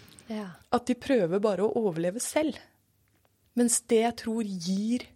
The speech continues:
Speaker 2: den der gnisten og engasjementet, da, eh, som jeg synes gjestene dine og din, du har,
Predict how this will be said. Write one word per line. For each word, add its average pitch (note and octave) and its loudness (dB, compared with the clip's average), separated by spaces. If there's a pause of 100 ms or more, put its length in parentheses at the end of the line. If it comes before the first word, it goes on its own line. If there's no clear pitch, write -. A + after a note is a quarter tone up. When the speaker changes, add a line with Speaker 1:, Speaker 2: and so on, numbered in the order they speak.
(300)
Speaker 2:
den A3 4
der A3 2
gnisten G#3 0
og A3 0
engasjementet, A#3+ 2
da, C4+ -2 (420)
eh, A3+ 2
som - 0
jeg A3 0
synes G#3+ -2 (120)
gjestene G3+ -4
dine F#3 -4
og F#3+ -8
din, G3 -4
du G3 -6
har, F#4 2